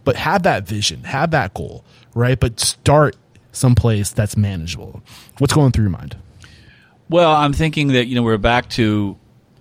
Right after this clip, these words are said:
Speaker 2: you know, f-, first of all, when you begin to feel the anxiety, you have the awareness that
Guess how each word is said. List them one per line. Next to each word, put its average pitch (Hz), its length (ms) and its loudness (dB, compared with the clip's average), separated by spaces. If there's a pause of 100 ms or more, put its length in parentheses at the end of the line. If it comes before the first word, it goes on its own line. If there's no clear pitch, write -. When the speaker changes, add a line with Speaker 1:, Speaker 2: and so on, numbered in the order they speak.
Speaker 2:
you 113 100 -4
know, 92 220 -6 (920)
f-, - 240 -20
first 139 340 -4
of 107 100 -4
all, 92 320 0
when 101 180 -2
you 95 100 -2
begin 107 320 -2
to 104 60 -4
feel 101 240 -4
the 95 160 -4
anxiety, 90 840 -2 (420)
you 92 480 -6 (300)
have 98 340 -6
the 90 100 -6
awareness 101 720 0
that 95 300 -4